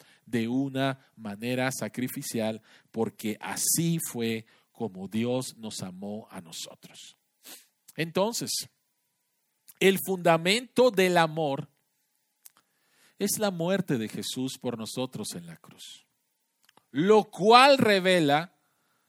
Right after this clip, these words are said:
la esencia del amor, lo cual produce la expresión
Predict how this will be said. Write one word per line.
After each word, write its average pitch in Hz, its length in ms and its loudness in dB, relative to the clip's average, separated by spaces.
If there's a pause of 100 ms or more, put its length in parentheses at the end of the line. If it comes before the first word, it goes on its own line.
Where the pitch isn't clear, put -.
(260)
la 196 420 4
esencia 202 1300 4 (420)
del 123 340 -2
amor, 95 440 -12 (400)
lo 135 300 0
cual 127 420 -2
produce 127 720 -6 (720)
la 127 240 -4
expresión 120 760 -6